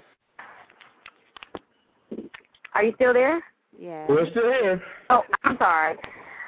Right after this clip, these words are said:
Speaker 1: Well, basically, I'm all for, uh, preserving life and having respect for human life. I thought that, you know, um, I would be the type of woman that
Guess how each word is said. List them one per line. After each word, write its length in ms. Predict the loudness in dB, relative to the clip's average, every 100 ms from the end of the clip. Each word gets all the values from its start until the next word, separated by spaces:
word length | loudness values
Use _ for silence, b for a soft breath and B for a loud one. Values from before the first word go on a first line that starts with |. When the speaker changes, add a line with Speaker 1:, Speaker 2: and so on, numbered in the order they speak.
| B B
Speaker 1:
Well, 420 | 4 6 6 2 0
basically, 720 | 2 2 2 2 4 4 0 -6 -16 -4 0
I'm 220 | 2 4
all 360 | 4 4 2 2
for, 500 | 2 4 4 2 -2 _ _ _ _ _ _ 0
uh, 220 | 2 2
preserving 600 | 0 0 2 2 0 0
life 320 | 2 2 0 -4 -16
and 100 | -12 -2
having 320 | -2 -2 -6
respect 440 | -8 -2 -2 -2 -6
for 80 | -10
human 380 | -8 -8 -4
life. 300 | 0 0 0 -6 -18 _ _ _ _ _ _ _ -6
I 220 | -4 0
thought 320 | 2 2 0 -2
that, 300 | 0 2 0 -4 _ _ _ _ -10
you 120 | -4
know, 340 | -2 0 0
um, 500 | 0 0 -2 -4 -12 -16 -20 _ _ _ _ _ _ _ -4
I 140 | 0
would 180 | 2 2
be 160 | 0 -6
the 80 | -6
type 200 | -2 0
of 100 | 0
woman 480 | 0 0 0 -8 -12 _ _ -20 -4
that 340 | 2 4 2